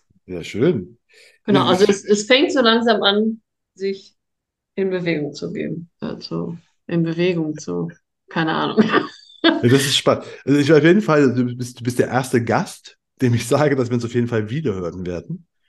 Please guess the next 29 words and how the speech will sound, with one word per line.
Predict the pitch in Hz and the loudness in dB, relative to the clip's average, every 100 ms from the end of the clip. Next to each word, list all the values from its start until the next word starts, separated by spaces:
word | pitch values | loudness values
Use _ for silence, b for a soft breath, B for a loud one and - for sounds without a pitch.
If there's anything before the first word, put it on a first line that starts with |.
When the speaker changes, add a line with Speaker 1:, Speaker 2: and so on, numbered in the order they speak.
| _ _ | _ _
Speaker 1:
Ich | - | 0
glaub, | 147 | 4
so | 214 | 4
in, | 196 | 4
Speaker 2:
Mhm. | 214 | 4
Speaker 1:
so, | 135 | 2
so, | 120 135 | 2 0
so | 131 | 2
in | 123 | 0
zwei | 123 120 127 | -2 0 2
Jahren | 120 113 92 110 131 | 4 2 0 -4 -6
werden | 110 107 | -6 -4
wir | |
noch | 104 120 | -6 -4
mal | 95 | -6
reden. | 82 82 135 - _ _ b b b b _ | -8 -10 -12 -14 _ _ b b b b _
Speaker 2:
Ja, | 220 190 | 2 4
Speaker 1:
Und | |
Speaker 2:
gerne. | 170 190 170 | 4 4 4
Speaker 1:
dann | 123 | 4
mal | 120 107 | 4 2
einfach | 113 120 110 | 0 -2 -2
das | 123 123 - | -2 -4 -2
genau, | 131 120 156 170 | 0 2 2 2
nämlich, | 156 139 131 | -2 -4 -4
das | 127 | -4
hat | 127 123 | -4 -4
man | 117 | -6
mal, | 110 98 | -4 -8